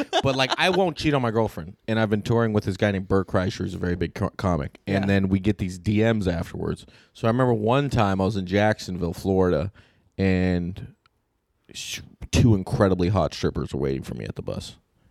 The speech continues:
Speaker 1: Incredibly hot. And then they were talking to him, and I'm like, "You know, I'll entertain it, you know, just to enjoy it for the moment." But I would never cheat on my girlfriend just 'cause,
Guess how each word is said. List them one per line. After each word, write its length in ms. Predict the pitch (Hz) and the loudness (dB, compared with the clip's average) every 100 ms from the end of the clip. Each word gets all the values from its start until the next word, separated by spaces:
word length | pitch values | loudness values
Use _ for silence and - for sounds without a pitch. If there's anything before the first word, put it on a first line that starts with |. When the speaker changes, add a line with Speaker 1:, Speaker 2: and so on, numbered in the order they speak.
| - | -12
Speaker 1:
Incredibly 460 | - - 71 - - | -8 -4 -4 -2 -4
hot. 240 | - - - - - - - - | -6 -8 -14 -20 -20 -20 -20 -12
And 120 | 90 | -4
then 80 | 95 | -2
they 60 | 92 | 0
were 80 | 90 | -2
talking 360 | 123 120 123 | -2 -4 -4
to 60 | 123 | -2
him, 100 | 120 | 0
and 60 | 131 | 2
I'm 80 | |
like, 160 | 156 147 | 2 0
"You 100 | 220 | 0
know, 80 | 226 | 0
I'll 220 | 254 277 | 2 2
entertain 540 | 247 160 175 190 196 | 0 0 0 0 0
it, 100 | 196 | -2
you 100 | 185 | -2
know, 240 | 214 220 233 _ _ _ _ _ | -2 -2 -2 _ _ _ _ _
just 260 | 196 - - | -6 -4 0
to 80 | |
enjoy 460 | 185 135 104 135 151 | 0 -2 0 2 2
it 80 | 147 | 2
for 140 | - | -2
the 100 | 139 | -2
moment." 340 | 123 131 151 151 | 0 2 2 0
But 120 | 139 | 0
I 80 | 147 | -2
would 180 | 113 98 | -4 -4
never 220 | 110 107 | 0 0
cheat 220 | 90 107 | 0 -2
on 80 | 95 | -2
my 80 | 92 | 0
girlfriend 340 | 92 92 92 | 0 0 -4
just 160 | 90 - | -6 -2
'cause, 240 | 95 87 | -2 -2